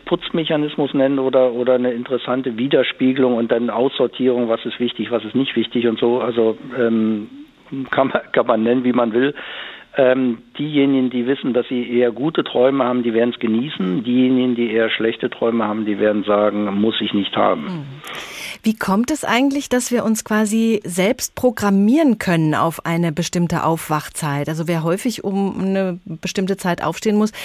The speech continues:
Speaker 2: der wacht ja, äh, oft schon vor dem Wecker auf.
Speaker 1: Ganz spannendes Phänomen, ähm, hat noch keiner herausbekommen, äh, ähm, die, wie der wirkliche sogenannte Pathomechanismus ist. Aber es gibt eine Erklärung, es macht das Cortisol. Wenn ich mir vornehme, wenn ich weiß,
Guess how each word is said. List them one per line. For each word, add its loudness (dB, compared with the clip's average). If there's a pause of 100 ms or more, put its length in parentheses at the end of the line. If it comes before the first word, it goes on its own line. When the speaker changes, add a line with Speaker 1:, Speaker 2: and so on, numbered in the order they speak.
(200)
Speaker 2:
der 0
wacht -2
ja, 4
äh, -2
oft -4
schon 0
vor 2
dem 2
Wecker -6
auf. -14 (180)
Speaker 1:
Ganz 2
spannendes 0
Phänomen, 2
ähm, 0
hat -2
noch -4
keiner 0
herausbekommen, -2
äh, 2
ähm, 0 (220)
die, 0
wie 0
der 2
wirkliche 0
sogenannte 0
Pathomechanismus 0
ist. 0
Aber 0
es -4
gibt -2
eine 2
Erklärung, 2
es -6
macht 0
das -4
Cortisol. -2 (840)
Wenn 4
ich 0
mir 6 (160)
vornehme, 4
wenn 0
ich -4
weiß, 2